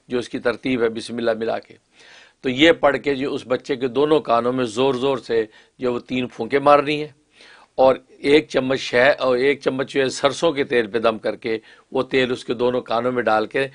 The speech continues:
और रुई के साथ दबा देना है। ये अमल करना है और ये फ़ोर्टी वन डेज़ की नीयत से शुरू करना है।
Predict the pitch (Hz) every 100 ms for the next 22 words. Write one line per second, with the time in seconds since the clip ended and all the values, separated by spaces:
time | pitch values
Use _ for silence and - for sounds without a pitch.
0 | - - - 113 123 123 - 120 117 110
1 | 104 104 95 87 78 _ _ _ _ _
2 | _ _ _ _ _ _ _ 101 117 110
3 | 110 101 104 110 117 113 - - - 131
4 | 127 127 - 143 151 135 127 117 113 -
5 | 113 110 107 107 107 - 120 117 101